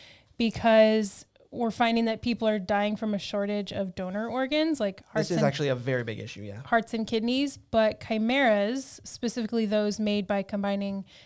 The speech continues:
Speaker 1: pig and human fertilized cells, let me highlight this too, could offer a solution by producing organs that are similar enough to our own to be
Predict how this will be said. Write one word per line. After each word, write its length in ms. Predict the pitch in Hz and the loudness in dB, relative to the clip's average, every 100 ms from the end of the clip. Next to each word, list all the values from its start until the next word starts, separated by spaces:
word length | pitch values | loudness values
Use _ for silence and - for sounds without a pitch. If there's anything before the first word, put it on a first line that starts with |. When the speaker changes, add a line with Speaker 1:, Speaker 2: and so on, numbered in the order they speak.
| - | -18
Speaker 1:
pig 400 | - - 226 208 - | -8 -2 0 -2 -6
and 120 | 202 | -8
human 520 | 180 - 262 226 202 196 | -6 0 2 2 0 -6
fertilized 800 | - - 202 196 196 190 185 - | -6 -2 0 0 0 -2 -4 -8
cells, 760 | - - 190 185 208 285 - - - _ _ - | -6 -2 -2 -2 -4 -6 -10 -18 -20 _ _ -10
let 80 | |
me 80 | 220 | -8
highlight 500 | 196 196 190 - - | -6 -6 -6 -8 -10
this 380 | 220 214 - - | -10 -10 -12 -14
too, 560 | - 220 196 190 220 240 - _ _ - - _ _ _ | -12 -8 -8 -6 -8 -10 -14 _ _ -20 -20 _ _ _
could 460 | - 247 226 220 220 | -2 2 2 2 0
offer 320 | 214 214 - 220 | 0 0 0 -4
a 60 | |
solution 1000 | - 226 214 233 254 - - 208 202 226 - | -2 -2 0 2 2 0 0 0 0 -2 -6
by 420 | 208 202 202 202 196 | -2 0 2 0 -2
producing 640 | - 220 214 220 208 208 202 | -4 -4 -4 -4 -6 -6 -6
organs 520 | 214 208 202 202 190 | -4 -2 -4 -4 -6
that 120 | 202 | -4
are 120 | 202 | -4
similar 400 | 196 - 226 214 | -4 -4 -2 0
enough 220 | 208 196 | -2 -4
to 120 | - 202 | -6 -6
our 140 | 190 | -4
own 360 | 214 214 196 196 | -2 -2 -4 -6
to 160 | - | -8
be 320 | 196 196 190 | -8 -8 -8